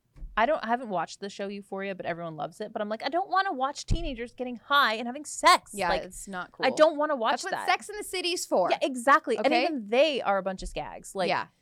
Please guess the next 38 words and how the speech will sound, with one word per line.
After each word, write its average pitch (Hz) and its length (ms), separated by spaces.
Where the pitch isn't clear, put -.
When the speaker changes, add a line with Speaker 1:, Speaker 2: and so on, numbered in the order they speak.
Speaker 2:
But 370 140
at 381 80
least 349 220
they're - 240
old 415 280
Speaker 1:
Yeah, 277 80
they're 349 140
old. 262 400
Speaker 2:
hags. 277 120
<laughs> 269 100
Speaker 1:
Exactly. 294 600
Speaker 2:
So 349 100
Speaker 1:
At 254 80
least 311 180
they 415 120
know 254 200
what 277 140
they're 277 100
doing 214 540
and 214 80
Speaker 2:
Yeah. 185 60
Speaker 1:
they're 185 100
consenting. 208 760
Speaker 2:
So, 202 320
uh, 202 380
Speaker 1:
<sighs> - 220
Speaker 2:
anyway, 262 260
a 208 80
lot. 214 200
We 247 100
covered 320 260
a - 20
lot. 196 260
I, 190 240
I 214 80
think 277 260
that 226 120
was 185 160